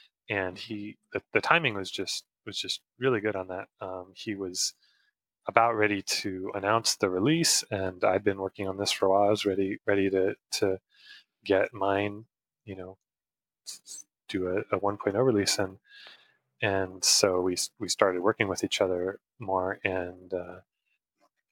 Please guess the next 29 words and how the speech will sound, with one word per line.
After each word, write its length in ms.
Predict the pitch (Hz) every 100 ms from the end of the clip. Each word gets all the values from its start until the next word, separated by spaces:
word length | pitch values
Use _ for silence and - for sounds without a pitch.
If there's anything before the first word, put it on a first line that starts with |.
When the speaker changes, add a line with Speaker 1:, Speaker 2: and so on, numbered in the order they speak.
| _ _ _ _ _ _ _ _ _ _ _
Speaker 1:
so 260 | - 101 95
I, 220 | 98 -
I 100 | -
was 160 | 101 98
able 180 | 101 101
to 340 | - - 95
incorporate 480 | 104 104 139 - 113
it 100 | 110
so 240 | - 98
that, 360 | 92 90 90 - _
um, 220 | 101 90 90 -
Clojars 420 | 123 104 98 95
was 140 | 92
included 800 | 92 90 - 131 110 98 92 - _ _ _ _ _
on 200 | 104 95
the 60 | 92
default 320 | 95 101 101
list 220 | 92 -
of 80 | 92
repositories, 840 | 90 - 107 101 - 87 85 - -
and 220 | 95 90 98
I 60 |
feel 220 | 92 113 101
like 160 | 92
Speaker 2:
Mm-hmm. 160 | 104 101
Speaker 1:
that, 260 | 101 107 131 - _ _ _ _ _
the 80 | 104
fact 400 | - 120 - -
that 220 | 98